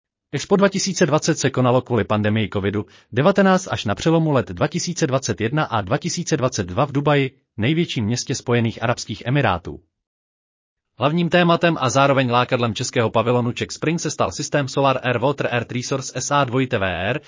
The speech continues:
který za využití solární energie vyráběl ze vzduchu vodu zavlažující zahradu v okolí pavilonu.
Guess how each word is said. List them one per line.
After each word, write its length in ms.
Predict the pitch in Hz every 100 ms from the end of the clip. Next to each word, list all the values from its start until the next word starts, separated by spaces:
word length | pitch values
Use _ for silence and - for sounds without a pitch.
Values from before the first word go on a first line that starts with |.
| -
který 260 | - 147 123
za 140 | 117
využití 460 | 117 131 127 131 117
solární 540 | - 127 123 110 104
energie 400 | 120 143 131 135
vyráběl 480 | 117 123 139 127 120
ze 100 | 117
vzduchu 320 | 95 127 135
vodu 220 | 117 131
zavlažující 600 | 113 117 127 123 127 104
zahradu 340 | 95 107 120 123
v 100 | -
okolí 280 | - 131 110
pavilonu. 460 | 117 123 98 85